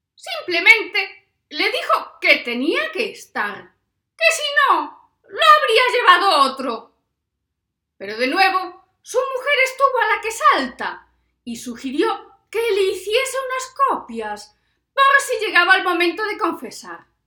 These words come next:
Las escrituras originales estaban en la carpeta donde guardaban las escrituras del chalet, los papeles de la isla, el libro de familia y alguna postal de las Américas de algún tío díscolo.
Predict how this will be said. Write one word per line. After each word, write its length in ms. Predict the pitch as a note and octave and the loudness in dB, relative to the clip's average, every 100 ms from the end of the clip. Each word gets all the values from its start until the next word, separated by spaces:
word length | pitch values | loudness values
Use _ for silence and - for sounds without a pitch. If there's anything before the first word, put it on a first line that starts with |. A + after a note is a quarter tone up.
| _ _ _ _ _ _ _ | _ _ _ _ _ _ _
Las 240 | F4+ G#4+ | 0 2
escrituras 580 | B4 B4 A4+ A#4+ D5 C#5 | 0 -4 -4 2 2 4
originales 580 | F4 F4 D#4+ E4+ F4 F4+ | 0 -4 -2 0 0 -2
estaban 380 | B3 D#4 D#4+ D#4 | -6 -4 -2 -2
en 80 | B3+ | -4
la 120 | A#3 | -4
carpeta 460 | A3+ D4 F#4+ F#4 B3+ | -4 -4 -6 -4 -4
donde 260 | A#3 A3 | -4 -6
guardaban 460 | A#3 B3 C#4 D4+ D4 | -4 -2 0 2 2
las 180 | C#4+ D4 | 0 -4
escrituras 560 | - B3+ C4 D#4 C4 | -12 -14 -10 -6 -6
del 180 | A3 G#3 | -6 -8
chalet, 420 | A#3 F4+ E4+ C#4+ - _ _ _ | -6 2 2 2 -6 _ _ _
los 200 | D4 C#4+ | -8 -6
papeles 440 | B3 G3+ D#4 G#3 A3 | -6 0 0 0 -6
de 100 | D#4 | -2
la 140 | G#4+ | 0
isla, 520 | E4+ C#4+ C4 B3 - _ - | 0 -4 -6 -8 -12 _ -4
el 180 | F#4 | 0
libro 280 | G4+ F4+ A#3 | 2 0 -2
de 100 | C4+ | -6
familia 680 | F#4 A4+ G4 E4+ D#4 C4 - _ _ | -4 -4 -2 -4 -4 -8 -12 _ _
y 100 | G#4+ | 2
alguna 460 | C#5+ C#5+ D#5+ D#5 C5+ | 4 4 2 0 -2
postal 360 | A4+ A#4+ F4 | -2 0 0
de 80 | F4+ | 0
las 160 | G#4 B4 C5 | -2 -2 -4
Américas 520 | A#4 C4+ - C4+ - - _ | -4 -4 -4 -4 -4 -12 _
de 140 | G4+ | 2
algún 380 | C5 C5 B4 G4 | 4 4 0 -4
tío 220 | C#4+ B3+ | -4 -4
díscolo. 720 | A#3 A3 - - G3+ G#3 - | -4 -8 -12 -12 -12 -12 -16